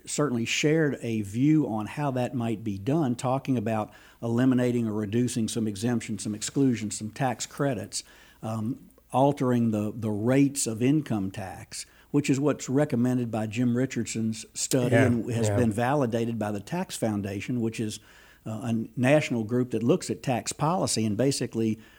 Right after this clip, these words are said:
Speaker 1: ratified or encouraged Louisiana to look at that model in changing the way it collects revenue. And I, I think that's gonna very much be a part of the discussion that, that this governor is gonna lead.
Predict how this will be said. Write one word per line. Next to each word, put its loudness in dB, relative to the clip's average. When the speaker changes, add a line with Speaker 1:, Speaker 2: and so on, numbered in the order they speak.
Speaker 1:
ratified 0
or 0
encouraged -2
Louisiana 0
to -8
look 2
at -4
that -4
model -4
in -2
changing 2
the 2
way 2
it -6
collects -4
revenue. 0
And -6
I, -6
I -4
think -4
that's -4
gonna -6
very -2
much -6
be -2
a -8
part -4
of -8
the -8
discussion -6
that, -10
that -8
this -6
governor -2
is -6
gonna -6
lead. -2